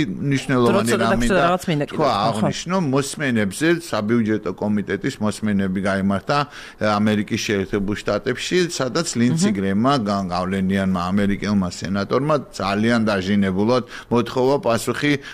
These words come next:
Speaker 1: ამერიკის შეერთებული შტატების სახელმწიფო მდივანს, რომ ამდენი რაღაც ხდება, ამდენ რაღაცას ჩადის ამ, რუსეთის
Speaker 2: მჰმ.
Speaker 1: ფედერაცია და ბოლო,
Speaker 2: ტერორისტ.
Speaker 1: ბოლო, აი, ას სენატორი მზადა ვართ, ხელი მოვაწეროთ იმას, რომ რუსეთი
Speaker 2: ალბათ თქვენ არასდროს
Speaker 1: მ,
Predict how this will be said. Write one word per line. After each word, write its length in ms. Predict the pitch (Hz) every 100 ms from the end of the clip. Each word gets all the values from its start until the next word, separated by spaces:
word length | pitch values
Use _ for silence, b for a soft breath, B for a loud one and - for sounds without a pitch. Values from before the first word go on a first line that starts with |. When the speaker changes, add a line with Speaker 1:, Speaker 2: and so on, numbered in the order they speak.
| B
Speaker 1:
ამერიკის 500 | 120 131 127 135 123
შეერთებული 560 | 127 113 123 110 113
შტატების 500 | 110 110 101 123 135 135
სახელმწიფო 520 | 104 117 110 117 160 160
მდივანს, 460 | 135 143 131 107 - - B B
რომ 160 | 113 113
ამდენი 400 | 131 131 139 131
რაღაც 360 | 117 101 101 -
ხდება, 420 | - 156 156 170 156 127
ამდენ 260 | 131 127 123
რაღაცას 440 | 113 107 113 101 92
ჩადის 460 | - 135 117 98 -
ამ, 180 | 98 104 113 110 107
რუსეთის 480 | 104 120 175 208 -
Speaker 2:
მჰმ. 40 | 113
Speaker 1:
ფედერაცია 580 | 120 127 127 127 - 185
და 160 | 196 139
ბოლო, 320 | 110 120 131
Speaker 2:
ტერორისტ. 160 | 135 123
Speaker 1:
ბოლო, 280 | 131 131 107 - B B B
აი, 200 | 110 127
ას 240 | 104 120 127 -
სენატორი 640 | - 135 127 131 - 147 190 175
მზადა 380 | 127 127 139 135
ვართ, 220 | 160 165
ხელი 280 | - 151 139
მოვაწეროთ 640 | 120 120 131 - 117 104 -
იმას, 300 | 131 165 160
რომ 140 | 170
რუსეთი 240 | 131 131 175
Speaker 2:
ალბათ 280 | 202 202 156 -
თქვენ 240 | - 226 190
არასდროს 400 | 180 180 165 175
Speaker 1:
მ, 120 | 123